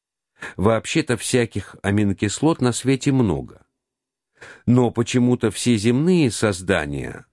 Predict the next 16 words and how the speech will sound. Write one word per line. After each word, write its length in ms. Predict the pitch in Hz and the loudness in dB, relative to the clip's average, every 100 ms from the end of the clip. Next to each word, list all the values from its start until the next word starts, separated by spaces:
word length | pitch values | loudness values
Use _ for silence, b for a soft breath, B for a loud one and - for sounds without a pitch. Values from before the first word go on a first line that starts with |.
| _ | _
словно 880 | - 104 104 92 90 85 82 78 - - | -4 0 2 0 0 0 -2 -4 -10 -6
поделки 520 | 101 98 85 - 101 | -2 0 -2 -2 -2
Лего, 500 | 107 85 64 60 - _ _ _ _ | 0 0 -4 -14 -18 _ _ _ _
построены 1040 | 98 95 - 143 160 139 117 104 85 - - | -2 -2 -2 2 2 2 2 2 0 -4 -6
на 240 | 92 92 | -2 0
базе 420 | 85 131 147 95 | 0 -2 -2 -6
только 460 | - - 131 123 131 | -6 -2 -2 0 -4
двадцати 600 | 92 101 - 95 - 117 | 0 -2 -2 -8 -4 -4
кирпичиков 1000 | - 131 - 117 98 - - - - - _ _ _ - | 0 -4 -2 -4 -2 -4 -6 -10 -12 -16 _ _ _ -2
в 120 | 107 | 0
разных 400 | 107 80 73 - | 0 -2 -8 -4
комбинациях. 720 | 95 90 107 73 - - - _ _ _ _ _ _ _ _ _ _ _ _ | -2 0 0 -2 -6 -16 -20 _ _ _ _ _ _ _ _ _ _ _ _
Отчего 440 | 98 90 - 110 113 | -6 -2 0 0 0
так 220 | 107 - | -4 -2
получилось? 720 | 110 117 123 175 135 76 - _ _ _ _ _ _ _ _ _ _ - | 0 0 0 0 0 -2 -10 _ _ _ _ _ _ _ _ _ _ 0
Неизвестно. 840 | 117 156 127 76 62 - - | 2 2 0 -4 -4 -8 -14